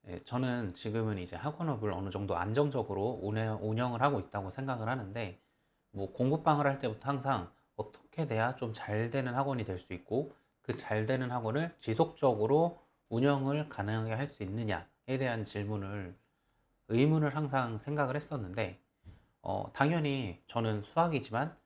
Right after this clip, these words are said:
다니는 학생 중에는 영어나 국어 또는 과학도 있을 수 있겠죠. 그중에서 영어 강의를 정말 잘한다는 학원이 있었거든요. 근데 그 학원이 얼마 전에, 어, 이렇게, 어, 접는다는 얘기를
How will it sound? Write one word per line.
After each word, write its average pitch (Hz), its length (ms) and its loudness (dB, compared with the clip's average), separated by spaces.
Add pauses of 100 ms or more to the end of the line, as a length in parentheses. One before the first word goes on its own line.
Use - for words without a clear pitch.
(260)
다니는 156 440 2
학생 143 320 -2
중에는 113 420 -2
영어나 104 380 0
국어 - 360 -8 (100)
또는 143 200 2
과학도 110 420 2
있을 110 240 -4
수 - 140 -12
있겠죠. - 460 -8 (440)
그중에서 127 680 0 (380)
영어 160 420 6
강의를 117 360 -2
정말 107 300 -2
잘한다는 123 540 2
학원이 131 280 -2
있었거든요. 98 580 -6 (400)
근데 110 120 -8
그 135 160 4
학원이 139 680 2
얼마 120 320 2
전에, 135 480 0 (480)
어, 90 280 -2
이렇게, 110 540 -2 (380)
어, 92 160 -8
접는다는 131 580 0
얘기를 92 540 -6